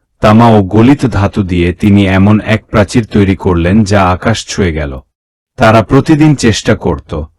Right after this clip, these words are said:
কিন্তু আল্লাহর হুকুম ছাড়া তারা কখনোই বের হতে পারল না। কিন্তু প্রিয় ভাই ও বোনেরা,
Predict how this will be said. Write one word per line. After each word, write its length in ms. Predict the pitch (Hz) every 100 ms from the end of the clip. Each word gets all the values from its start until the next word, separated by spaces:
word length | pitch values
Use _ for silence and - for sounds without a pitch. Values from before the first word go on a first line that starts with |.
| _ _ _ _ -
কিন্তু 320 | 131 113 120
আল্লাহর 600 | - 107 117 123 131 127
হুকুম 380 | 98 123 151 139
ছাড়া 440 | - 104 87 92 - _ -
তারা 240 | 98 98 -
কখনোই 480 | 104 - 143 160
বের 260 | 120 98 87
হতে 240 | 90 -
পারল 260 | 90 80 76
না। 300 | 71 67 - _ _ _ _ -
কিন্তু 340 | 151 147 147
প্রিয় 340 | - 156 185
ভাই 380 | 139 107 117 123
ও 140 | 117 107
বোনেরা, 640 | 90 95 90 80 80